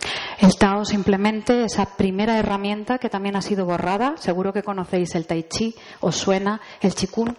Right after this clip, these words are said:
os suena a lo mejor menos, pero también. Pero el Tao Yin, ¿qué es eso?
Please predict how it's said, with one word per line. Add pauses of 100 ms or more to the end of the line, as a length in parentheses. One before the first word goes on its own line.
(140)
os
suena
a
lo
mejor
menos,
pero
también. (480)
Pero
el
Tao
Yin,
¿qué
es
eso?